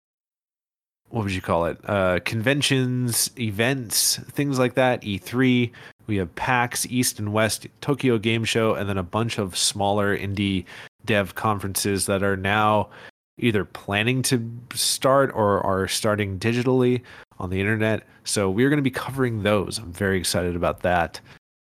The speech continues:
Uh, just kind of getting more writers, more voices into the pod, and we can kind of break down and discuss what our favorite games were from that, what's coming up, what's coming down the pipe that we're excited about. Uh, anybody else wanna <laughs> jump in here? I'm <laughs> just,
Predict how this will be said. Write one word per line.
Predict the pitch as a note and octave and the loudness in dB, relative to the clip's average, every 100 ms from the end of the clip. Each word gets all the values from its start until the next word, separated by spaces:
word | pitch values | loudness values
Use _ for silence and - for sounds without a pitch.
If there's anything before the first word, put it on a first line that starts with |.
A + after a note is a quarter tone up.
| _ _ _ _ - | _ _ _ _ -2
Uh, | F#2+ E2 C#2+ E2+ | 0 2 0 -2
just | G2+ G2 - - | -4 -2 -2 -4
kind | A2 | -4
of | G2+ | -4
getting | F#2 G2+ G2 | -2 -2 -2
more | G#2+ A2+ | 2 4
writers, | A2 G#2+ G#2+ G#2+ G2+ | 4 2 2 0 0
more | A2 A2 | 0 0
voices | G#2+ A2 - G#2 | 2 0 0 -2
into | F#2 A#2+ A#2 G#2+ | -4 -4 -4 -2
the | A2+ | -6
pod, | - G#2+ G#2+ G#2 | -2 0 2 0
and | |
we | G2 | -4
can | F#2+ G2+ | -8 -6
kind | G#2 G2+ | -4 -4
of | F2+ | -2
break | A2 A2 | 0 0
down | - G#2+ | 0 0
and | G#2+ | 0
discuss | G2 F#2 - G#2+ - - | 0 -2 0 0 -2 -2
what | G#2 | -2
our | - G2+ | 0 -4
favorite | - A#2 G2+ G2 | 0 0 0 -4
games | G#2+ A2 G#2 | -2 -2 -2
were | G#2 G#2 | 0 -2
from | - G#2+ G#2+ | 0 -4 0
that, | G#2 G#2+ G#2 - - | 0 0 -2 -12 -14
what's | - A#2+ - | -2 -2 -2
coming | - A#2 A2 | -2 -2 0
up, | G#2+ A2 - _ _ _ _ | 0 0 -2 _ _ _ _
what's | G#2 | -6
coming | - G#2+ A2 | -6 -4 0
down | G#2 | 0
the | G#2 | 0
pipe | - A#2 G2+ | 0 -2 0
that | G2 | -2
we're | A2 | 0
excited | A2 - A2+ G#2+ G#2+ | 0 0 0 2 0
about. | G2 G#2 G#2 - - - - _ _ _ | 2 2 0 -4 -14 -20 -20 _ _ _
Uh, | - F#2+ F2+ F2+ F2 F2 F2 F2 F2 F2+ | 0 2 2 2 2 0 0 0 0 0
anybody | G2+ G#2 G#2 | 0 2 4
else | G#2 G2+ | 4 4
wanna | A#2+ A#2+ | 2 2
<laughs> | |
jump | A2 A2+ A2+ | 2 0 0
in | A2+ | 2
here? | A2+ A#2+ | 4 4
I'm | A#2 G#2+ | 4 2
<laughs> | |
just, | A2+ | -2